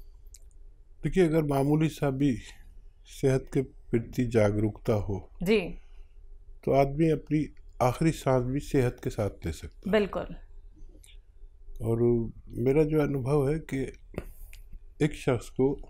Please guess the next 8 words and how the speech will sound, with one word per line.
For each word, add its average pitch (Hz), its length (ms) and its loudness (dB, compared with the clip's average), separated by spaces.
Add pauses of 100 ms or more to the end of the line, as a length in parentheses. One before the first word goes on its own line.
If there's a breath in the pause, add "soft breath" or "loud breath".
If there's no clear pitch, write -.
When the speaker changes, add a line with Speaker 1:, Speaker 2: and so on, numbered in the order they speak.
(920)
Speaker 1:
दिन 123 260 2
में 143 140 2 (120)
पाँच 123 320 2
बार 123 280 0 (100)
गर्म 117 260 2
पानी 101 300 -4
पीना 90 300 -2
चाहिए, 101 340 -6